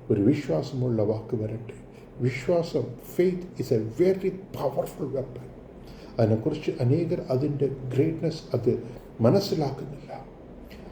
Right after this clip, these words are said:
അതിന് ദൈവം വളരെയധികം പ്രാധാന്യം കൊടുത്തിട്ടുണ്ട്. ദൈവം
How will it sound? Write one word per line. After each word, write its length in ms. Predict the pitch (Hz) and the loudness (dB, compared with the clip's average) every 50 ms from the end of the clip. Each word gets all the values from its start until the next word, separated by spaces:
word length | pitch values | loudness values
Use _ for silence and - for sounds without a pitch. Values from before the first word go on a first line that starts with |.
| - 127 | 4 6
അതിന് 300 | 123 131 127 120 117 131 | 8 8 8 6 6 6
ദൈവം 320 | 165 185 185 175 160 139 | 4 4 4 2 2 2
വളരെയധികം 640 | 135 143 170 185 180 180 165 156 160 151 143 127 127 | 2 2 4 4 2 2 2 0 0 0 -2 -2 0
പ്രാധാന്യം 540 | - 123 117 127 - 170 160 151 156 156 147 - | 2 2 2 2 0 -2 -2 -2 -2 -2 -2 -2
കൊടുത്തിട്ടുണ്ട്. 680 | 131 123 120 117 120 - - 123 - - - - - - | -2 -2 -2 -4 -8 -8 -10 -10 -10 -10 -12 -12 -2 4
ദൈവം 340 | 127 127 139 139 135 131 | 4 4 4 4 0 -4